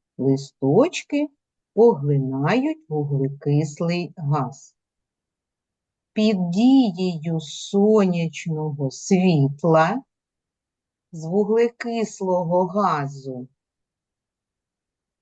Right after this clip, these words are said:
і води в листках рослини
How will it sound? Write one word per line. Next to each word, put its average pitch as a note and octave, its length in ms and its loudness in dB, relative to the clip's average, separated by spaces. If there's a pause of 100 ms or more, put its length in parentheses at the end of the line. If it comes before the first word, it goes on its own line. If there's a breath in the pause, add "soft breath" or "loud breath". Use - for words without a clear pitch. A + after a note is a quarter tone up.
(180)
і B3 160 2
води D#3+ 920 2 (2250)
в F#3 60 2
листках G3 760 2
рослини A3+ 800 -4